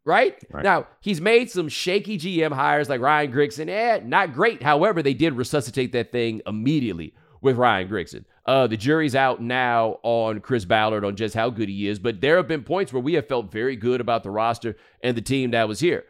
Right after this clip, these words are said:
Speaker 1: Irsay was a dude who was a football man of sorts, right? Like, he ran the operation when his dad was still alive. Um, now, of course, then they were not great. However, they had a really bad owner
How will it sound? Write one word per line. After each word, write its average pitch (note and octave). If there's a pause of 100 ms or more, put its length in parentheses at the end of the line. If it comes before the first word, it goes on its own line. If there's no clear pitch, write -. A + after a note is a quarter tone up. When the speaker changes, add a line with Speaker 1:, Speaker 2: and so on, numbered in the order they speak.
(280)
Speaker 1:
Irsay D#3
was C#3+
a C#3
dude C#3+
who B2+
was D3
a B2+
football C3
man A#2+
of -
sorts, D#3
right? A#2+
Like, A#2
he C3+
ran B2
the B2
operation A2
when F#2
his E2+
dad D#3+
was B2+
still G2+
alive. E2 (360)
Um, A2+
now, F#2
of -
course, D3+ (240)
then G#2+
they B2
were C3
not F2+
great. G2+
However, G#2 (120)
they B2
had F2+
a D2
really G#2+
bad D#2
owner -